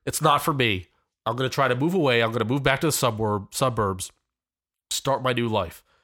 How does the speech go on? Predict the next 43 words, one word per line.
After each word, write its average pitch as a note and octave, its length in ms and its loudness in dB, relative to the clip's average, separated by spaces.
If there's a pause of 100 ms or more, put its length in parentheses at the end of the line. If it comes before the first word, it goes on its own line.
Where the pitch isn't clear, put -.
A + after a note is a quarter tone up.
(480)
She - 80 -8
starts E3 220 0
her F3+ 60 0
new D3+ 140 0
life. A2 360 0 (200)
She - 180 -6
meets D#3 220 -2
the A#2+ 100 -2
first - 480 0
guy D3 220 4
that C3+ 120 -2
she C#3 160 -2
sees, G#2 580 -4 (460)
and, A#2 200 -2
uh, G#2 160 0
he's A#2 200 -6
kind D3+ 220 0
of, D#3+ 220 -4
he's E3+ 140 -10
kind E3 200 2
of, F3 160 0
uh, D#3+ 220 2
unsure D#3 340 2
of C#3 40 2
himself, C3+ 440 0
tries C#3+ 240 0
to B2+ 80 -12
take - 340 -4
him C3+ 100 -2
under B2 200 0
her A2 120 -2
wing. F#2+ 300 -6 (1160)
That F3 300 0
goes E3+ 220 2
well C#3 260 2
for C#3 200 0
a B2 60 0
couple C#3 280 0
of C3 80 0
days, G#2 320 0
maybe A2 220 -2
a B2+ 60 0
week. A2 380 -4